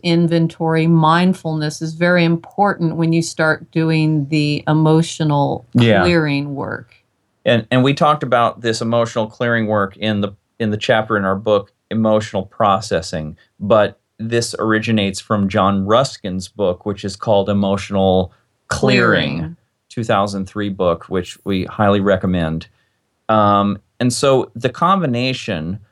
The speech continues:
Speaker 2: of just doing continual inventory of watching your thoughts and studying your own inner state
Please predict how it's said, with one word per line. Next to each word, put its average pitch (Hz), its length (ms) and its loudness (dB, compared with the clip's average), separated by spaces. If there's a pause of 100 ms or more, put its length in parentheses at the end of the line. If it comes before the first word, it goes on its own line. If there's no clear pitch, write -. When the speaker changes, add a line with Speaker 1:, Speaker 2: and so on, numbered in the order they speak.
(200)
Speaker 2:
of 110 220 2
just 113 400 -4
doing 131 440 -2
continual 143 800 0
inventory 110 960 2
of 101 140 0
watching 107 540 0
your 107 140 -2
thoughts - 480 -2
and 101 140 -2
studying 113 800 -2
your 104 260 -4
own 110 280 4
inner 107 320 -4
state 101 580 -4